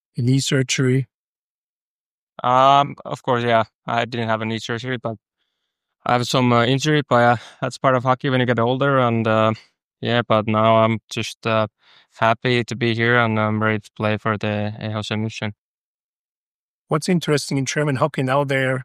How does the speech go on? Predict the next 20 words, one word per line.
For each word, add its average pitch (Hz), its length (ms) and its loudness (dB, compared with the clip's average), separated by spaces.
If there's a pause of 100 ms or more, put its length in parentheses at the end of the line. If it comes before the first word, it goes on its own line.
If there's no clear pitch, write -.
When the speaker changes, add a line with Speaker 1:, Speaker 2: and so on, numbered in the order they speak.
(280)
Speaker 1:
came 139 240 -2
some 135 380 -2
Finnish 139 380 -4
players 127 440 -4
to 135 160 0
the 127 100 -6
league, 120 360 -8 (520)
especially 123 380 -6
in 120 100 -4
Cologne. 143 440 2
You 135 120 2
met 131 160 2
Speaker 2:
Mm. 127 40 -2
Speaker 1:
some. 135 400 0 (440)
Speaker 2:
Yeah, 113 160 -2 (160)
uh, 123 520 4 (120)
I 123 180 -2
think 135 300 -2
the 123 140 2
German, 123 480 2